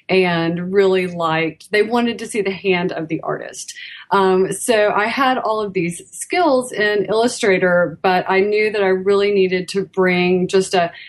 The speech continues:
my own hand into it so things didn't look just computer generated.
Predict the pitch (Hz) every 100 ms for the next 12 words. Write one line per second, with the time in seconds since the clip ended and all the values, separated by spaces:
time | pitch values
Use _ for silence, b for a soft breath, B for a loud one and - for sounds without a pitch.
0 | B B 214 196 214 214 190 190 160 190
1 | 247 240 262 269 - 302 277 269 - 233
2 | 226 208 214 - 202 202 196 185 175 147
3 | 196 190 - - - 226 - 214 190 180
4 | 165 175 165 156 160 165